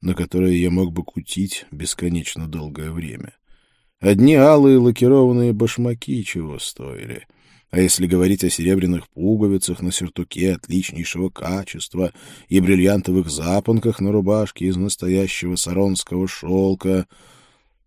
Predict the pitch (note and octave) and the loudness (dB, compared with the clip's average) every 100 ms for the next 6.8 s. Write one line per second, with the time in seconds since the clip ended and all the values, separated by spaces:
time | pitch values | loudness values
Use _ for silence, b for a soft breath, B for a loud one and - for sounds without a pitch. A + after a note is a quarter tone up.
0 | _ - F#2+ B2+ C3+ A#2+ A2+ A2+ B2 C3 | _ -6 -2 2 4 6 6 6 2 0
1 | C#3+ - D3 D3 D3 C3+ A#2+ A#2 C#3 C#3 | -2 4 6 6 6 6 6 4 6 8
2 | C3+ G#2 - - G2 G2+ F#2+ F#2+ F2+ D#2+ | 8 6 2 0 2 4 4 4 2 -2
3 | F2 F#2 F2+ - _ _ _ _ _ _ | -8 -10 -12 -16 _ _ _ _ _ _
4 | D#2+ F2+ F#2 B2+ D3+ D#3 D3 C#3 C3+ C3 | -4 2 6 6 6 2 4 4 6 4
5 | F#2+ F#2+ G#2+ G#2+ - - D2 F2 F2 F#2+ | 4 2 2 0 -8 -18 -4 -2 -2 -2
6 | G2+ G2 E2 B1+ A1+ - - | -4 -6 -10 -14 -14 -14 -14